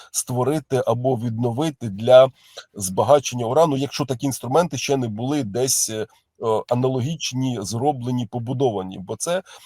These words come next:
величезний комплекс, він, е, надзвичайно високотехнологічний, він надзвичайно дороговартісний. Ще не виключаю, якщо все-таки, е,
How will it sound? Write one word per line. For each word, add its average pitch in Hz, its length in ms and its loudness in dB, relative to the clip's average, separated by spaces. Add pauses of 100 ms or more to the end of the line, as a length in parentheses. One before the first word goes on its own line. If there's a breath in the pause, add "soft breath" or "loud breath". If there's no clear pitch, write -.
(140 loud breath)
величезний 170 580 -2
комплекс, 117 600 -4
він, 139 320 0 (120)
е, 120 280 0
надзвичайно 143 720 0
високотехнологічний, 139 1120 -8
він 117 120 -8
надзвичайно 135 540 -6
дороговартісний. 135 1300 0 (320 loud breath)
Ще - 260 2
не 220 120 4
виключаю, 131 640 0
якщо 131 400 -2
все-таки, 113 640 -2 (140)
е, 110 420 0